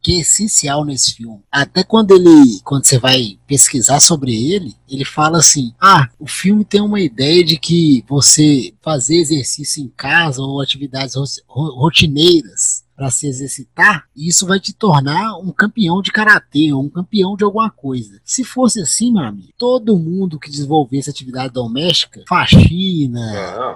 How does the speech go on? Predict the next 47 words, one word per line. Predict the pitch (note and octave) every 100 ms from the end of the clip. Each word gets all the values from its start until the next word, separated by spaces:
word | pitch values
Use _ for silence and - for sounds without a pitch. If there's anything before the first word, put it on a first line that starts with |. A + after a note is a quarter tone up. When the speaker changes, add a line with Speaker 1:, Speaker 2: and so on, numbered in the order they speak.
| -
Speaker 2:
toda | F4+ -
pessoa | - -
Speaker 1:
eu | A#3+
Speaker 2:
que |
lavasse | D3 - B2 B2 -
prato | - A2 A2+ -
seria | - F3+ F#3
campeão | A3 A#3+ C4+ A#2 A2
mundial. | G2+ F2 E3+
Speaker 1:
Campeão. | A3 - C#4 G3 G3+
Ô, | A3
véi, | F3 F3+
se | C#3 F#3+
fosse | - G#3+ - E3+
assim, | - - A#3+ G#3+ -
lavador | F#3 F#3+ G3+ D3 E3+
de | D3
carro | - D#3 A3 F#3+ C3
tinha | G3+
que | A3+
usar | G3+ D#3 G3
kimono. | - C4 B3+ A3 A3+ D3+ _
Speaker 2:
Exato. | F#2+ F2+ E2 D#2+ E2+ _ _ A2+
Não, | C#3+ A2+ D#2+
é |
ridículo. | F#2+ D#3 C3 - - -
É | A2+
você | D3 D#3 F3
pensar, | F3 B2+ - C3
um | C3+
cara, | - C3 C3+
um |
engenheiro, | - C3+ A#2+ G#2+ A2+ G#2+ -
passou | - - A#2
lá | A2+
cinco | - D#3+ F3+ D3+ C3
anos | C3+ B2+
na | B2
faculdade | B2+ - G2+ A2 A#2 -
estudando, | - B2+ A#2+ B2 D#3 F3+ -
aí | E3
vem | D#3+ F3
outro | F#3 F#3 D3+
Zé | D3+ D#3+
Mané | D#3+ D3 B2+ B2+ F3+
com | G3 E3
um | F3 E3